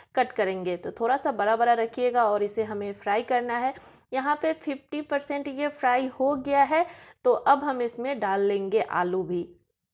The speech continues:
और साथ में आलू को भी फ्राई कर लेंगे। एक बड़े साइज के आलू था ये और आलू गोभी दोनों को अभी हम फ्राई करेंगे थोड़ी देर।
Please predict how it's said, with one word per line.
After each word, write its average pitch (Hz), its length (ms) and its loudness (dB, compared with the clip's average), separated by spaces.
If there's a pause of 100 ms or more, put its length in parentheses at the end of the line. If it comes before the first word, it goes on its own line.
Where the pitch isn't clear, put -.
और 180 200 0
साथ 190 380 -4
में 202 100 -4
आलू 196 240 2
को 269 160 0
भी 277 140 -2
फ्राई 254 260 0
कर 254 180 0
लेंगे। 262 320 -2
एक 214 320 0
बड़े 202 240 2
साइज 220 320 -2
के 220 160 0
आलू 208 240 2
था 233 180 0
ये 277 260 0 (340)
और 196 260 0
आलू 220 300 2
गोभी 214 260 0
दोनों 208 320 2
को 269 160 0
अभी 202 340 0
हम 214 260 -4
फ्राई 226 300 -2
करेंगे 262 340 0
थोड़ी 254 280 0
देर। 285 180 2